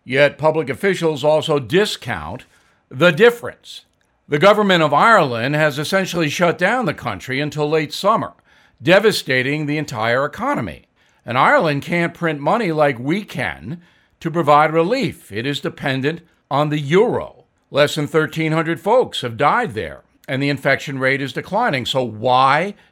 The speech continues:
destroy commerce? In California, an insurrection may be brewing because of government-mandated confinement.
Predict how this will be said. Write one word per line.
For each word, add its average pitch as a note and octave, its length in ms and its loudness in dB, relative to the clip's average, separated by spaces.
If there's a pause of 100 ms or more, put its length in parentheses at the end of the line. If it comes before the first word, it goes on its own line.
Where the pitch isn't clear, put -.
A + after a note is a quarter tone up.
destroy B2 840 -4 (240)
commerce? - 800 -4 (520)
In A2+ 200 -8
California, E3 840 2
an B2+ 140 -4
insurrection C#3+ 720 -2
may A#2+ 160 -2
be A2 120 -6
brewing A#2 560 -4 (420)
because C#3+ 380 4
of C#3+ 100 -4
government-mandated C3+ 1000 0
confinement. F3 640 -2